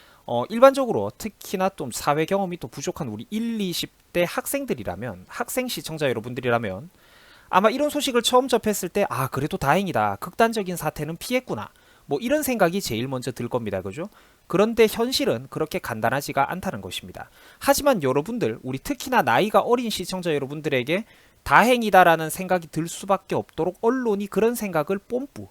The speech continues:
주입을 시키고 있습니다. 요즘 언론이 분위기를 그렇게 잡고 있다는 거예요.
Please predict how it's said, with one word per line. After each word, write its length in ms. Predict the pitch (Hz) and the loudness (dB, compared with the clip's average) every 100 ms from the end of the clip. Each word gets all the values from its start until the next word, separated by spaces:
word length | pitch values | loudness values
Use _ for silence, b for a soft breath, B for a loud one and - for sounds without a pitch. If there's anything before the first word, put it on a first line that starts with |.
| _ | _
주입을 400 | - 196 262 214 | -4 0 0 2
시키고 380 | - - 101 95 | 0 -2 -8 -8
있습니다. 500 | - 92 92 95 - _ b b b - | -8 -6 -4 -4 -6 _ b b b -6
요즘 240 | 160 226 | -4 2
언론이 300 | 262 277 247 | 4 4 0
분위기를 400 | - 127 170 139 | -4 -6 -2 -2
그렇게 240 | 143 160 | -2 -4
잡고 300 | - 170 - | -2 -2 0
있다는 260 | 135 110 98 | 0 0 -2
거예요. 400 | 92 92 101 85 | -4 -4 -6 -8